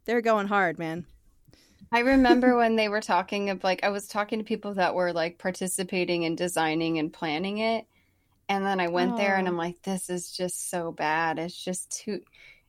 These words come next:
Speaker 2: it's just disproportionate and doesn't make any sense. Like, im-, you might as well have it down the street or something where you could actually do a good one. But
Speaker 1: Right,
Speaker 2: that's
Speaker 1: it's
Speaker 2: just
Speaker 1: very
Speaker 2: me.
Speaker 1: small. Yeah.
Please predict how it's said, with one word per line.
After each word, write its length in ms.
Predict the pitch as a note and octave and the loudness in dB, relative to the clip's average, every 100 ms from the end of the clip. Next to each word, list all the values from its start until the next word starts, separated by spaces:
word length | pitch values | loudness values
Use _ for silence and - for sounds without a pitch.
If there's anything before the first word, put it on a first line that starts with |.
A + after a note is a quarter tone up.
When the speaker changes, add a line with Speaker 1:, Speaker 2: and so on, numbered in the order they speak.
| - | -2
Speaker 2:
it's 160 | B3 B3 | 0 0
just 240 | C#4 - | -4 -2
disproportionate 800 | A3+ A#3 - G#3+ - G3+ - F#3+ | -2 -2 -2 -2 0 0 0 -2
and 80 | F3+ | 0
doesn't 260 | F#3 F#3 | -2 -2
make 200 | E3 F3+ | -4 -4
any 180 | F#3 D#3+ | -6 -8
sense. 640 | F3+ - E3+ D#3+ - - | -6 -4 -2 -2 -6 -6
Like, 260 | D#3+ E3 F3 - | -4 -4 -6 -6
im-, 240 | F#3 - | -6 -4
you 140 | G3+ G#3 | -2 0
might 160 | G#3 | 2
as 120 | A3 | 2
well 140 | G#3+ G3+ | 0 0
have 220 | G3 G3 | 2 2
it 100 | F3 | 2
down 240 | F#3+ F3+ | 2 0
the 80 | E3 | 0
street 400 | - - F3+ G3+ | -6 -4 0 2
or 100 | A3+ | 0
something 600 | A#3+ B3 A#3 A#3 A#3 A3+ | 0 -2 -2 -2 -2 0
where 120 | G3+ | 0
you 220 | F#3+ F3 F3 | 0 0 -2
could 160 | F3+ | -2
actually 320 | F3+ F3+ F#3 | -2 -2 -4
do 320 | F3 - F3+ F#3 | -6 -4 -2 0
a 60 | |
good 280 | E3+ E3 D#3+ | -2 -6 -6
one. 420 | F#3 G3+ G#3+ A#3 A#3+ _ _ _ _ _ _ - | -4 -4 -4 -6 -8 _ _ _ _ _ _ 2
But 100 | F#3 | 4
Speaker 1:
Right, 200 | G3+ G3 | 4 4
Speaker 2:
that's 100 | A3 G#3+ | 2 2
Speaker 1:
it's 60 | |
Speaker 2:
just 40 | - | 2
Speaker 1:
very 140 | G#3+ F#3+ | 4 4
Speaker 2:
me. 60 | |
Speaker 1:
small. 600 | F#3+ F#3 E3+ E3 E3 F3+ - - | 0 -2 0 0 -2 -4 -12 -16
Yeah. 480 | - F3 D#3+ E3 | -8 -2 0 -2